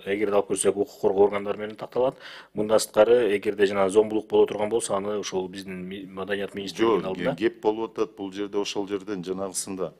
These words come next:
Speaker 2: Алар тергөө ишин алып барат. Тергөө ишинен болгондон кийин ушул экспертизадан кайра эле биз экспертиза жөнүндө болуп атат. Ким эксперттик заключение,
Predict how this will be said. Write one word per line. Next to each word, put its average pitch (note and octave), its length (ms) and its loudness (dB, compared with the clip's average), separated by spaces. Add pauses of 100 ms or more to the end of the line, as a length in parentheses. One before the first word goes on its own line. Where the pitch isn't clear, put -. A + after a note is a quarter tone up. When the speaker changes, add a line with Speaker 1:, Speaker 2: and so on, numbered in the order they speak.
Speaker 2:
Алар F#2 320 -2
тергөө G2+ 400 -2
ишин G#2+ 200 -6
алып F2+ 180 -8
барат. E2 160 -18 (1040)
Тергөө G#2 300 -2
ишинен A2+ 340 -6
болгондон A2 480 -4
кийин G#2 160 -10
ушул G2 260 -6
экспертизадан G#2+ 720 -6
кайра G#2 260 -2
эле A2 100 -8
биз F2 240 -12
экспертиза A2+ 580 -8
жөнүндө A#2+ 240 -14
болуп F#2 260 -12
атат. - 800 -20
Ким C3+ 220 -2
эксперттик - 580 -4
заключение, A#2 720 -4